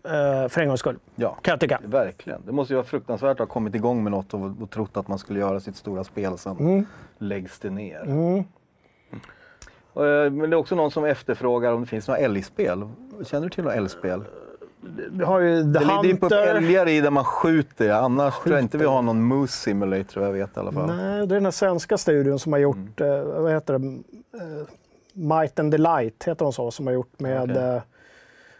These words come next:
Speaker 1: eh, lodjur och något annat djur. Inte med älgar.
Speaker 2: Nej.
Speaker 1: Varför finns det inga älg-, bra älgspel?
Speaker 2: Vi kan säga att det finns ett hål på marknaden som någon bör fylla.
Speaker 1: Ja,
Speaker 2: <laughs>
Speaker 1: Coffee Stain, om inte annat, borde
Speaker 2: Ja,
Speaker 1: ju göra någonting
Speaker 2: ja,
Speaker 1: med
Speaker 2: det.
Speaker 1: älg.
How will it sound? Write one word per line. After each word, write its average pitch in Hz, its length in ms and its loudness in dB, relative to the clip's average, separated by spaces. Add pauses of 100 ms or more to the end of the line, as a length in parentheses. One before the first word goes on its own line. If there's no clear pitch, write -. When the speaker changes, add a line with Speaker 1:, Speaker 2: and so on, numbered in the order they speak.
(560)
Speaker 1:
eh, 127 60 -10
lodjur 139 680 0
och 131 260 -4 (880)
något 147 200 -14
annat 135 240 -10
djur. 131 180 -8
Inte 156 200 -2
med - 100 0 (120)
älgar. 151 340 -2 (240)
Speaker 2:
Nej. 123 200 -6 (280)
Speaker 1:
Varför 240 360 2
finns 220 160 2
det 262 60 2
inga 202 180 4
älg-, 190 340 4
bra 185 260 2
älgspel? 143 880 2 (260)
Speaker 2:
Vi 135 60 -18
kan 135 100 -4
säga 151 120 0
att 123 60 -6
det 139 100 0
finns 127 120 -6
ett 135 60 -6
hål 156 300 2
på 131 80 -2
marknaden 131 580 2
som 123 140 -2
någon 113 200 0
bör 107 140 2
fylla. 117 380 0 (480)
Speaker 1:
Ja, 196 340 2
Speaker 2:
<laughs> - 60 -12
Speaker 1:
Coffee - 340 0
Stain, 147 440 2
om 147 160 2
inte 139 160 0
annat, 139 220 0
borde 143 160 4
Speaker 2:
Ja, 139 100 4
Speaker 1:
ju 139 60 6
göra 135 160 4
någonting 131 240 0
Speaker 2:
ja, - 60 2
Speaker 1:
med 160 120 0
Speaker 2:
det. 151 60 0
Speaker 1:
älg. 131 480 -2